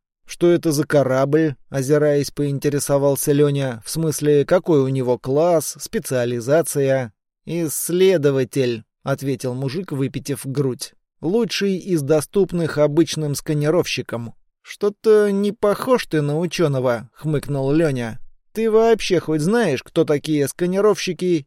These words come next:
и чем они занимаются?» С лёгкой усмешкой поинтересовался мужик.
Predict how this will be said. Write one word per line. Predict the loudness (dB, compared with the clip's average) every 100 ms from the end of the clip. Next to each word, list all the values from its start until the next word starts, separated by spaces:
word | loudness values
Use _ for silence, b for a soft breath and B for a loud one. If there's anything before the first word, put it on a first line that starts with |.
| -6
и | -6
чем | -2 0 0
они | 0 0
занимаются?» | 2 2 2 2 0 -2 -4 -6 -8 -12
С | -4
лёгкой | -4 -4 -4 -4
усмешкой | -2 -4 -4 -6 -4
поинтересовался | -4 -4 -2 -2 -2 -2 0 0 -2 -2
мужик. | -2 -2 -4 -8